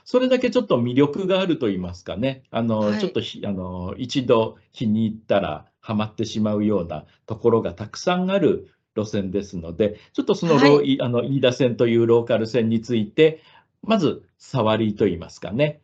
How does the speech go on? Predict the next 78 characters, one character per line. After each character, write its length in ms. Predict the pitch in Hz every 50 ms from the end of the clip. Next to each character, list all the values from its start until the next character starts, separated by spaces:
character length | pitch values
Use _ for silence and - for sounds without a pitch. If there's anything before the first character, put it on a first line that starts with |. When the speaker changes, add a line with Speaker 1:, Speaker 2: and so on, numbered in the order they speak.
| _ _
Speaker 1:
あ 100 | 147 131
の、 420 | 135 127 127 123 120 127 127 127 170
ま 80 | 190 180
あ、 40 |
深 220 | - 196 196 214 220
い 80 | 196 160
話 320 | 160 147 135 123 - 147
は 100 | 123 107
こ 120 | - 123 117
の 100 | 117 117
後 140 | 110 110
い 40 | 101
っ 20 | 101
ぱ 160 | - - 110
い 40 | 104
出 100 | 113 95
て 120 | 113 101
く 120 | - 101
る 120 | 92 92 90
と 80 | 98
思 180 | 92 95 92 92
う 20 |
ん 100 | 87 87
で 100 | 90 87
す 100 | 87 -
け 140 | - - 85
れ 80 | 85 80
ど 100 | 85 85
も、 100 | 92 104
ま 120 | 160 208 202
ず 240 | 202 151 110 - - _ _ _ -
ど 160 | 123 143 127
う 40 | 110
い 80 | 104 101
う 80 | 98
路 120 | 98 95 92 90
線 240 | 104 90 90 90
か 80 | 90 190
っ 120 | 202 196
て 80 | - 226
い 80 | 214 208
う 40 |
の 140 | 202 196 190
を 20 | 180
紹 260 | - 185 170 165 165
介 260 | - 180 175 170 190
を 260 | 208 214 208 214 - - _
今 180 | - 120 107 98
回 180 | - 85 78
始 220 | 80 90 85 85 80
め 140 | 82 82 80
さ 160 | 80 78 73
せ 80 | -
て 80 | - 78
い 80 | 71 73
た 100 | 76 71
だ 140 | 71 69
き 100 | - -
た 120 | - 76 69
い 80 | 71
と 180 | - - 87 -
考 160 | - - - -
え 120 | 73 73 -
て 140 | - - 98
お 60 | 85
り 100 | 78 69
ま 140 | 67 65 -
す。 100 | - -
Speaker 2:
は 280 | - 208 226 247 254 240
い、 80 | 208
ぜ 120 | 170 202 208
ひ 160 | 160 214 202
お 60 | 190
願 320 | 190 196 202 208 214 220
い 40 | 220
し 140 | 214 - 226
ま 300 | 233 233 240 233 240 240
す。 200 | - - _